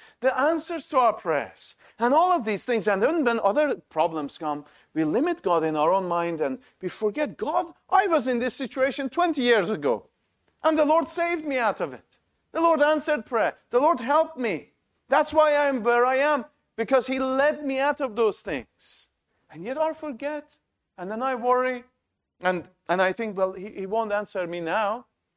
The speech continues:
And yet he has said to del-, that he will deliver us in verse twelve. He says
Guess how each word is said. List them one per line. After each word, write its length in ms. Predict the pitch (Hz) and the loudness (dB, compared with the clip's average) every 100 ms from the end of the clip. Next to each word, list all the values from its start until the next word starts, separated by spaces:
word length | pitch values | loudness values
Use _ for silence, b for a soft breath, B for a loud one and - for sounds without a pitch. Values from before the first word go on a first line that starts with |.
| - _ _ _ _ _ 147 | -20 _ _ _ _ _ -2
And 120 | 151 | 2
yet 200 | 202 202 | 2 2
he 100 | 190 | -2
has 160 | 170 | -2
said 180 | - 220 240 | -2 -4 -2
to 60 | |
del-, 240 | 190 220 185 b _ | 0 0 -2 b _
that 140 | 202 170 | 2 4
he 120 | 160 | 4
will 160 | 143 | 4
deliver 400 | 135 135 175 233 | 4 4 4 4
us 260 | 226 233 - | 4 2 -2
in 140 | 170 | -2
verse 240 | 165 190 - | 0 0 0
twelve. 400 | 190 190 208 180 | 2 4 4 2
He 100 | 143 | -2
says 360 | - 190 175 | 2 2 0